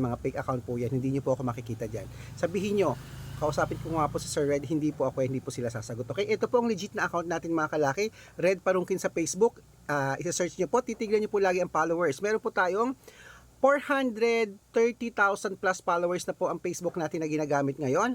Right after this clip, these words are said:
At meron po tayong main account, Red Parungkin, na merong seven hundred eighty thousand followers. At syempre, meron din po tayong Aris Gatchalian account. Meron po tayong YouTube.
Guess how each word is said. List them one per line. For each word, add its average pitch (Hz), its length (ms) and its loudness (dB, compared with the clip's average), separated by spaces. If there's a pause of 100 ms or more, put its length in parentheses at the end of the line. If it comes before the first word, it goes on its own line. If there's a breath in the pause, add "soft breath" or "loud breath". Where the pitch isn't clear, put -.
At 196 80 0
meron 190 240 0
po 185 80 -4
tayong 170 320 0
main 156 240 0
account, 196 320 0
Red 175 160 -2
Parungkin, 156 400 -2
na 185 80 -2
merong 175 160 -2
seven 220 320 -2
hundred 196 400 0
eighty 196 240 0
thousand 160 400 -2
followers. 139 640 0 (320 loud breath)
At - 160 -2
syempre, 247 240 2
meron 262 160 6
din 247 160 -2
po 247 80 -4
tayong 208 320 2
Aris 175 320 -4
Gatchalian 156 480 0
account. 123 400 -4
Meron 269 240 2
po 247 80 -2
tayong 208 320 4
YouTube. 160 560 -2